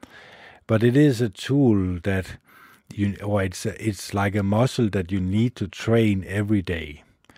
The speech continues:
So when we train our muscle, our inner core, which is love and kindness, we need also to put it into action.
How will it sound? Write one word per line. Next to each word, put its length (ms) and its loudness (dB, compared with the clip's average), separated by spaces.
So 580 2
when 220 2
we 100 2
train 360 2
our 180 2
muscle, 520 0
our 480 -4
inner 460 0
core, 440 4
which 220 -4
is 180 -6
love 120 0
and 120 -2
kindness, 640 -2
we 140 -2
need 120 6
also 380 2
to 340 0
put 260 0
it 140 -2
into 360 -6
action. 520 -4